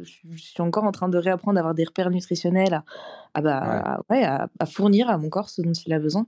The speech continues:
Speaker 1: l'énergie, de me reconstruire. Je suis en train de, je travaille vachement mentalement à, à reprendre du poids et je suis en train d'en reprendre et ça se passe plutôt bien parce que je pense que j'ai, je pense que le mental, je l'ai bien bossé avant et c'est ce qui m'aide à bien avancer comme ça, donc je suis contente.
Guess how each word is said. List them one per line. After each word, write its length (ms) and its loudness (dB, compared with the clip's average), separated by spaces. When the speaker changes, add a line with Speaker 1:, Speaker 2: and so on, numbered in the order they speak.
Speaker 1:
l'énergie, 480 -4
de 100 4
me 80 6
reconstruire. 440 0
Je 100 -18
suis 220 0
en 140 4
train 200 0
de, 280 6
je 60 2
travaille 300 2
vachement 340 0
mentalement 440 0
à, 520 -2
à 80 -4
reprendre 300 -2
du 140 -2
poids 300 -2
et 120 0
je 80 -4
suis 80 -6
en 80 0
train 180 -2
d'en 80 2
reprendre 340 -2
et 60 2
ça 140 -6
se 60 -12
passe 180 -4
plutôt 260 0
bien 180 2
parce 200 0
que 100 -4
je 80 -4
pense 160 -2
que 100 -2
j'ai, 320 -4
je 100 -20
pense 180 2
que 100 0
le 160 6
mental, 480 4
je 100 -2
l'ai 120 2
bien 200 0
bossé 300 0
avant 200 2
et 40 2
c'est 140 -4
ce 100 -12
qui 160 -6
m'aide 300 2
à 100 2
bien 240 -2
avancer 400 -2
comme 160 -4
ça, 180 -2
donc 140 -2
je 80 -12
suis 80 -16
contente. 480 -4